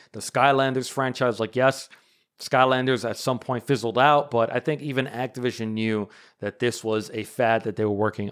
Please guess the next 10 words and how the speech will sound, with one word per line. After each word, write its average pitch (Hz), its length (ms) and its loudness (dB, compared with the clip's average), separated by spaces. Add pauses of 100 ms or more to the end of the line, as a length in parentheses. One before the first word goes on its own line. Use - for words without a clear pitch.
onto 104 400 -4
in 98 120 -6
terms 104 280 -8
of 95 140 -8 (340)
Toys 107 320 -2
to 104 120 -4
Life, 104 280 0
for 101 200 -2
example. 98 600 -6 (300)
But 117 320 0